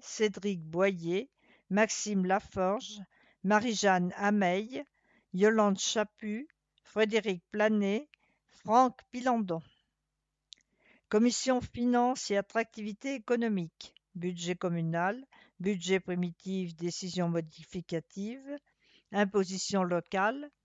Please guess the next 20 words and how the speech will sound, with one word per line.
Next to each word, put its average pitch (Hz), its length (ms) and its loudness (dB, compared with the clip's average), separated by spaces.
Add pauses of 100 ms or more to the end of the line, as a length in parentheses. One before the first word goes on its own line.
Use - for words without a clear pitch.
(420)
patrimoine 208 640 4
communal, 185 680 2
location, 185 760 0
cession, 190 760 -2
acquisition, 190 840 -2
échange, 196 720 -4 (640)
moyens 214 440 6
de 190 80 4
la 190 140 2
collectivité, 190 1160 -2 (260)
commerce 214 440 4
de 185 80 -4
proximité 196 960 -2
et 180 40 0
économie, 190 800 2 (320)
marché 208 520 2
hebdomadaire. 196 840 0 (1000)
Membres, 202 600 2 (280)
Pascal 185 500 2
Ameille, 202 520 0